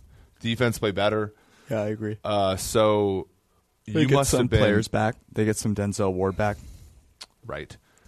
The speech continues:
Speaker 1: Um, what,
Speaker 2: I
Speaker 1: is this something that you think gets out to about a touchdown? Ravens on the road. Or, sorry, Ravens at home, Browns on the road.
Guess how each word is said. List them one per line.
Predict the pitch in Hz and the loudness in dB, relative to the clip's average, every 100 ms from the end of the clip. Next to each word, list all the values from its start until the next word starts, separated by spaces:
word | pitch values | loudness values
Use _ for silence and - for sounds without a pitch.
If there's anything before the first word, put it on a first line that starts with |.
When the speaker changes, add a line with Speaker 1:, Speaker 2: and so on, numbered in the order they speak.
| - | -10
Speaker 1:
Um, | - 110 104 101 95 92 - _ - - | 0 2 2 0 -2 -8 -16 _ -20 -12
what, | 120 117 117 | -2 -2 -2
Speaker 2:
I | - | -2
Speaker 1:
is | 120 117 | 0 2
this | 127 | 0
something | - 127 117 120 | 0 -2 0 0
that | 117 | 0
you | 104 110 | -2 -4
think | 113 110 | -4 -2
gets | 110 98 | -4 0
out | 110 107 - | 2 2 0
to | 107 | 0
about | 101 98 | 0 0
a | |
touchdown? | - 101 - 117 113 120 131 _ _ _ | -2 -4 -2 -2 -2 -2 -6 _ _ _
Ravens | 101 104 110 107 | -4 -2 -2 0
on | 104 101 | 0 0
the | 92 | -4
road. | 87 87 98 101 - - - - - | -6 -4 -4 -4 -8 -16 -18 -20 -10
Or, | - | -6
sorry, | 127 113 | 2 2
Ravens | 95 117 117 110 | 4 0 0 -4
at | - | -4
home, | 101 101 104 | -2 0 -2
Browns | 92 95 98 | -4 -4 -4
on | 98 | -4
the | 95 | -6
road. | 92 98 101 | -4 -6 -6